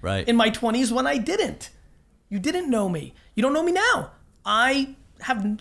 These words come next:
Speaker 2: I have a very funny relationship with money. I do not think I'm overly strategic. I have people around me that give me better advice than I take.
Speaker 1: Sure.
Speaker 2: It's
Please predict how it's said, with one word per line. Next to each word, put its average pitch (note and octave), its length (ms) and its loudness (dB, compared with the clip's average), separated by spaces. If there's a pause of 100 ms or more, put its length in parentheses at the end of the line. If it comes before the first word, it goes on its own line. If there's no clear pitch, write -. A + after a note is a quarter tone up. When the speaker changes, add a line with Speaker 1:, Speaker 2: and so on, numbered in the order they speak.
Speaker 2:
I A#3+ 60 0
have E4 120 -2
a C#4+ 40 -2
very D#4+ 240 -2
funny C#4 340 4
relationship A3 520 4
with - 140 4
money. D#3+ 240 2
I F3+ 140 0
do C4+ 80 -2
not C4+ 200 -2
think B3 160 -4
I'm A3 220 0 (100)
overly G#3+ 380 0
strategic. G3+ 640 -4 (380)
I F3+ 80 -2
have F3 200 -4
people A3+ 260 0
around G#3 300 2
me G#3 140 2
that F3+ 320 -6
give G3 160 -2
me G#3 300 0
better G3+ 280 0
advice G3 360 6
than G3 120 6
I F#3 100 8
take. - 540 6 (300)
Speaker 1:
Sure. G2+ 320 2 (120)
Speaker 2:
It's A3+ 240 0